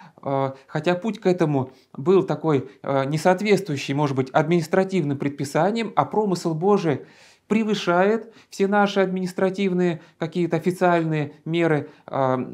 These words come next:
невозможно промысл Божий втиснуть в какие-то рамки внешние. И, э, вот он действительно остаётся, он окормляется у старца Льва. Он затем проходит труды на поварне,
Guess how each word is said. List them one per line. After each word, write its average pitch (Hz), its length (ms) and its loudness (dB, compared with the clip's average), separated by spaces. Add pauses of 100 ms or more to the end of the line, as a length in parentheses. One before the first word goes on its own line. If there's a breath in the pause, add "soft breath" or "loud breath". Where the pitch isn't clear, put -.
(140)
невозможно 175 720 0 (160 loud breath)
промысл 175 400 2
Божий 190 280 -2
втиснуть 208 480 -2
в - 40 -18
какие-то 139 520 -2
рамки 127 540 0 (140 soft breath)
внешние. 131 600 -4 (200 loud breath)
И, 226 480 -2
э, 180 240 2 (720)
вот 233 280 0
он 240 120 2
действительно 220 420 -4
остаётся, 202 680 0 (100)
он 269 220 -2
окормляется 185 920 2 (300 loud breath)
у 147 120 -6
старца 175 640 0
Льва. 127 540 2 (260 loud breath)
Он 208 240 2
затем 208 340 2
проходит 202 580 0
труды 180 560 2 (140 loud breath)
на 156 120 -2
поварне, 156 800 0